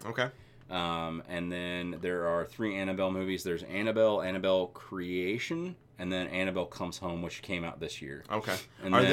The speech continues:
Speaker 1: they? Do they have anything to do with the Insidious movies?
Speaker 2: No, it's the same creator.
Speaker 1: Oh, it is?
Speaker 2: Yes,
Speaker 1: Okay.
Speaker 2: same creator, but it's nothing to do with the Insidious
Speaker 1: Okay.
Speaker 2: movies. Um, and then also tied to it was The Nun, um, because she
Speaker 1: Oh.
Speaker 2: is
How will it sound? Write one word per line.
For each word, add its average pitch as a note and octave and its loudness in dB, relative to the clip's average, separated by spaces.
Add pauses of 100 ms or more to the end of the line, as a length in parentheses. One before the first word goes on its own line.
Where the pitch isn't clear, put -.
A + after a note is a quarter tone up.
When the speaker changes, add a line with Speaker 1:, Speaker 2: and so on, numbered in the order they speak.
(100)
Speaker 1:
they? C3+ 4
Do A#2 -2
they F3+ 6
have D#3 4
anything D3 0
to B2 -2
do B2+ 2
with A#2+ 4
the A2+ -2
Insidious C3 -2
movies? C#3 -8 (220)
Speaker 2:
No, F#2 0
it's - -4
the G#2 -6
same A#2+ 4
creator. B2+ 2 (220)
Speaker 1:
Oh, C3+ 6
it C#3+ 6
is? A2+ 2
Speaker 2:
Yes, A2+ 4
Speaker 1:
Okay. F#2+ 0
Speaker 2:
same A#2 2
creator, A2+ 2
but F#2+ 0
it's F2 -2
nothing F#2+ -2
to F2 -2
do F2+ 0
with E2+ -6
the E2+ -4
Insidious D#2 -6
Speaker 1:
Okay. F2 0
Speaker 2:
movies. - -6 (500)
Um, F#2 4
and F#2+ 2
then F#2 4
also G#2+ 4
tied F#2 0
to G2 4
it F2 2
was F2+ 2
The F2+ -2
Nun, F#2 0 (260)
um, F2 -4
because F2+ 0
she G2+ 4
Speaker 1:
Oh. F2+ 0
Speaker 2:
is F2+ 2